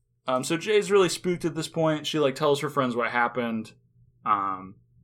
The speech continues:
she wonders if this is, like, what he warned her about, but, like, there's not really, you know, are you really gonna trust that guy in that situation? It's still kind of a one-off, like, nothing exactly happened.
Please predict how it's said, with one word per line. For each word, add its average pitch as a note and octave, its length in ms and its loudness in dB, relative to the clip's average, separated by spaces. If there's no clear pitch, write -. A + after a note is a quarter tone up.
she A2+ 400 -6
wonders G#2+ 460 -2
if G#2 120 -8
this G#2+ 220 -6
is, G2 140 -10
like, F#2+ 240 -8
what G#2+ 300 -6
he G2 180 -14
warned C#3+ 400 0
her C#3 140 6
about, B2 520 2
but, G#2 340 0
like, G2 520 -8
there's A#2+ 240 -6
not B2 300 2
really, B2 400 2
you B2+ 160 -4
know, A#2 420 -6
are A#2 140 0
you A2+ 160 -4
really A#2+ 220 2
gonna G#2+ 140 -4
trust B2 380 -2
that A#2+ 260 -4
guy A2+ 320 2
in A2+ 140 -4
that A2 160 -6
situation? C#3 1000 -4
It's A#2+ 200 -8
still B2 240 -2
kind A2 200 -4
of G#2 60 -6
a G#2+ 60 -2
one-off, B2 520 -2
like, G#2+ 180 -4
nothing A2+ 240 -4
exactly G#2+ 520 -6
happened. C#3+ 840 -4